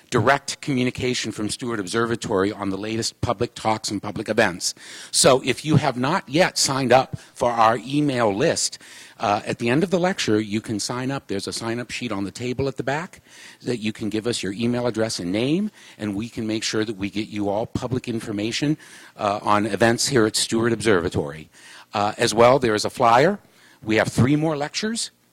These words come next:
including our ninetieth anniversary celebration on April the twenty-second. And I'm planning several fun things for that night, so I hope you can all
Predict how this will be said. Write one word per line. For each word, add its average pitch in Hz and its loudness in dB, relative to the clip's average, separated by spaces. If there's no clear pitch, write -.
including 147 4
our 110 4
ninetieth 123 2
anniversary 101 -4
celebration 90 -6
on 95 -4
April 98 -6
the 101 -8
twenty-second. - -10
And 90 -2
I'm 92 -2
planning 104 2
several 120 4
fun 107 -2
things 85 -4
for 107 -4
that 98 2
night, 92 -2
so 98 0
I 87 2
hope 110 2
you 95 -2
can 101 -6
all 98 2